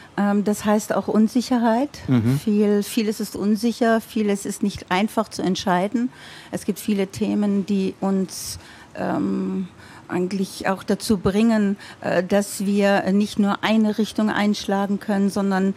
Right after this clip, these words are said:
Speaker 1: es geht um ein Ausbalancieren auch. Es geht um ganz unterschiedliche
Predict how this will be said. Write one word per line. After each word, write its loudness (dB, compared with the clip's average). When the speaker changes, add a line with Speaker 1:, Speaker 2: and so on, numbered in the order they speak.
Speaker 1:
es -8
geht 2
um 2
ein 2
Ausbalancieren 0
auch. 0
Es -6
geht -6
um 0
ganz 2
unterschiedliche -2